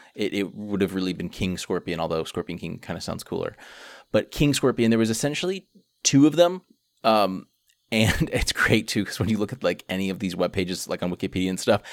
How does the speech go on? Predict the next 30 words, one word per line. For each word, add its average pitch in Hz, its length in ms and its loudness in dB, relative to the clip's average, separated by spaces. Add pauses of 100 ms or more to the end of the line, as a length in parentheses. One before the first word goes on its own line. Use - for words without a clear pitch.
(260)
everything, 110 580 2
like, 90 240 -2
you 101 120 -4
know, 101 80 0
Wikipedia 98 300 -6
will 87 100 -2
have 87 200 -2 (240)
the 117 100 2
reign, 127 420 4
predecessor, 127 540 0
successor, 113 500 0
born, 92 440 -2
burial, 98 420 0
everything's 110 380 6
got 90 100 4
a - 40 -4
question - 360 -4
mark. 85 180 -4
It's - 140 -6
just 101 160 -4
like, - 220 -6 (340)
I 85 140 6
don't 110 240 8
know, 104 360 0
like, 98 340 -2
<laughs> - 100 0
maybe, 110 500 2
I 110 40 2
don't 92 120 2
know. 120 160 2